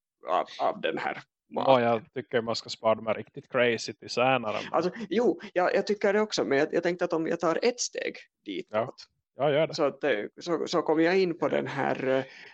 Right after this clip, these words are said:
Speaker 2: The
Speaker 1: eh,
Speaker 2: dick diet! Eat as many
Speaker 1: <laughs>
Speaker 2: dicks as you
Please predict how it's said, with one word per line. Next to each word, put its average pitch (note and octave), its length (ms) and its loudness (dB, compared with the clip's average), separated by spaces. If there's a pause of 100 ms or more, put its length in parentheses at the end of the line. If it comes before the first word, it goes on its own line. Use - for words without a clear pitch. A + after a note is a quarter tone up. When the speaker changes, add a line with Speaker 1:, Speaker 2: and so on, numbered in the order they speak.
(100)
Speaker 2:
The C4 100 10
Speaker 1:
eh, B2+ 200 8
Speaker 2:
dick G#2+ 440 6
diet! A#2 580 6
Eat G3+ 240 2
as C3+ 160 0
many G3+ 180 8
Speaker 1:
<laughs> A#3+ 280 8
Speaker 2:
dicks B3+ 360 6
as B3 240 8
you C#4 100 10